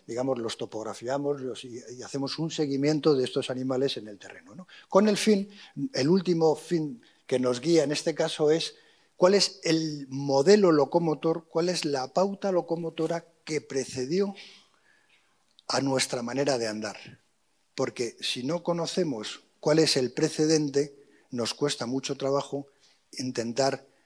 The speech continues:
entender las causas del por qué andamos como andamos, ¿no? Que es,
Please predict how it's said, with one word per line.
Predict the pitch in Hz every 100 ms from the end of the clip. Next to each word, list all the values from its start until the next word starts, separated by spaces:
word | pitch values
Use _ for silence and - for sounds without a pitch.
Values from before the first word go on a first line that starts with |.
| _ _ _
entender | 135 120 120 120 135 135
las | 123 110 -
causas | 131 131 135 120
del | 120 107
por | - 107
qué | - 131 -
andamos | 120 113 120 117 -
como | 101 101
andamos, | 95 - 82 - 151
¿no? | 208 _ - _
Que | 135 143
es, | 170 -